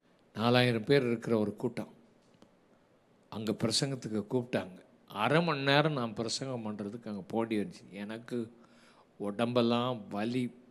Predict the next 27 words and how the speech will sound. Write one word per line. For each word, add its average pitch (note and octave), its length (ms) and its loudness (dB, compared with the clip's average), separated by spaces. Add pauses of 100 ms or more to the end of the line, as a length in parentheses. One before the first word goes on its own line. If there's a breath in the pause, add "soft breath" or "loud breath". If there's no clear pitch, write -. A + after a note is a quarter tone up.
பிரயாணம் A#2 500 -2
பண்ணி A#2 200 -6
ஒரு A2+ 200 -4
அரை F2+ 300 -6
மணி A#2+ 220 -4
நேரம் B2 260 -6
அங்க A2 120 -10
போய் B2 200 -4
பிரசங்கம் A2+ 580 -6
பண்ணவா? F#2 300 -12 (1080 soft breath)
சொல்லிட்டு, A#2 540 0
"அங்க A2 220 -2
என்னால G#2+ 380 -2
வர G2+ 220 -2
முடியாது" A2+ 540 2 (560)
அப்படின்னு G2+ 300 -8 (100)
போட்டுட்டேன். A2+ 460 -6 (1300 soft breath)
ஆனா A2+ 240 -2
அங்கேருந்து C3+ 460 0 (100)
கூப்பிடுறாங்க C3 460 0
என்னை. F2 280 -10 (1000 soft breath)
கூப்பிட்டு, C3+ 400 4
"உன்னை, A2+ 200 2
உனக்காக A#2+ 680 0
நாங்க A#2 540 -2 (840 soft breath)
ஒரு G#2 160 -4
பெரிய A2+ 640 4